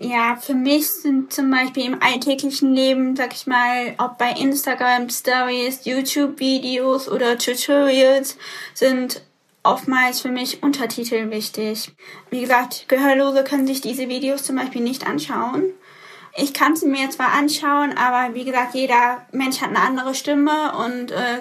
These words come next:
oder einen Akzent oder was auch immer. Und, äh, es ist natürlich für mich, also ich habe mich daran gewöhnt, solche F-, auch Filme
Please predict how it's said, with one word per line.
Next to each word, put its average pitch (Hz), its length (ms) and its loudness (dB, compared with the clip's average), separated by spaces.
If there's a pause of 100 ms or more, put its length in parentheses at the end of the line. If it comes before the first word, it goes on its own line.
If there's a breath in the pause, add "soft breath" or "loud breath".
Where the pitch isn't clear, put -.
(120)
oder 240 220 2
einen 233 160 2
Akzent 294 640 2
oder 240 240 0
was 247 180 -2
auch 240 140 -6
immer. 277 360 4 (360 loud breath)
Und, 240 400 -2
äh, 240 260 2
es 254 160 -4
ist 262 160 -6
natürlich 233 400 -2
für 247 100 -4
mich, 240 320 -2
also 233 160 0
ich - 160 0
habe - 140 0
mich - 240 -2 (520)
daran 254 340 2
gewöhnt, 262 680 2 (260)
solche 254 380 0
F-, - 280 -12
auch 262 120 0
Filme 294 500 4